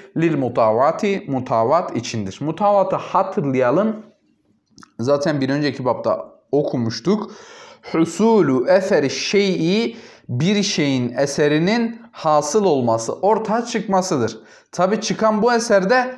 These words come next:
an taalluki fi'lil mutaaddi.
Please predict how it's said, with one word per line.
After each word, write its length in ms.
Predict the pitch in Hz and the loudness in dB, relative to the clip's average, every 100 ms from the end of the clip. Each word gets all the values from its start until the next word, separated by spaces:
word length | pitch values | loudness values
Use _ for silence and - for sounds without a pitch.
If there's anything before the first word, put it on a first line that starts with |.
| - - | -8 -2
an 200 | 175 165 | -2 0
taalluki 680 | 185 202 190 175 151 135 | 0 2 2 2 2 0
fi'lil 580 | - 208 196 170 214 220 | -2 2 2 4 2 2
mutaaddi. 640 | 185 185 165 135 113 98 | 0 2 0 0 -2 -6